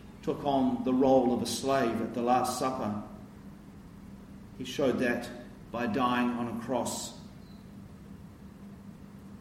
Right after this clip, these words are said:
So for me, resurrection doesn't fix the cross. God doesn't make it all right by rising,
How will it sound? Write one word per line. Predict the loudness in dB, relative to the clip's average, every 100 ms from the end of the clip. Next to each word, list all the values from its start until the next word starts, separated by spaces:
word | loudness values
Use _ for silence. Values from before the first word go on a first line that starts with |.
| -14 -16 -16 -16 -16 -16 -16 -16 -16 -16 -16 -14 -14 -12 -14 -14 -4
So | 2 4
for | 6
me, | 8 10
resurrection | 10 8 8 8 6 4
doesn't | 6 6 6 2 4
fix | 4 4 -2
the | -4
cross. | -2 -2 0 -2 -4 -8 -12 -10 -8 -4 -2 -2 4
God | 6 8
doesn't | 6 6 8
make | 8 6
it | 2 4
all | 8 8
right | 8 8 8 6 2
by | 2
rising, | 6 6 6 4 2 0